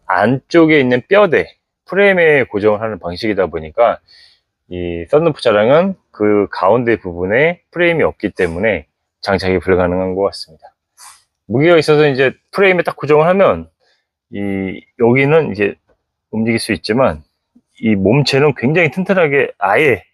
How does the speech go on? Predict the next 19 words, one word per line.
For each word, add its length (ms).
뼈대에 640
박혀 280
있다고 220
보시면 260
돼요. 120
그래서 160
뭐 100
떨어지거나 720
그럴 300
일이 340
없다고 400
보시면 320
됩니다. 480
자, 680
이렇게 260
한번 400
뒤쪽도 500
한번 140
보여드릴게요. 420